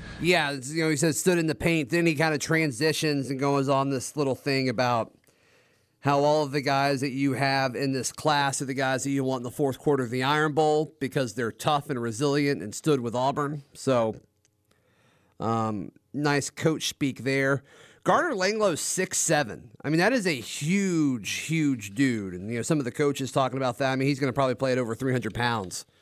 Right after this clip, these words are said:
when he gets to Auburn. And so that's, um, that's awesome. Hey, they can recruit guards.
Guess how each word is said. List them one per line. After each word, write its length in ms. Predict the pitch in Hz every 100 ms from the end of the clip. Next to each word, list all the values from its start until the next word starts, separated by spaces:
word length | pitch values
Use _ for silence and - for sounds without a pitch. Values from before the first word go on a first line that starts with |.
| _ _ _ _ -
when 120 | 127
he 60 |
gets 220 | 127 131 -
to 80 |
Auburn. 480 | 92 120 123 95 - -
And 140 | 107 107
so 180 | 123
that's, 340 | 117 139 139 -
um, 440 | 143 131 123 113 -
that's 180 | 127 165
awesome. 440 | 170 170 139 131 - _ _ _ -
Hey, 120 | - 156
they 100 | 208
can 140 | 320
recruit 320 | 226 - 175
guards. 520 | 165 185 196 127 -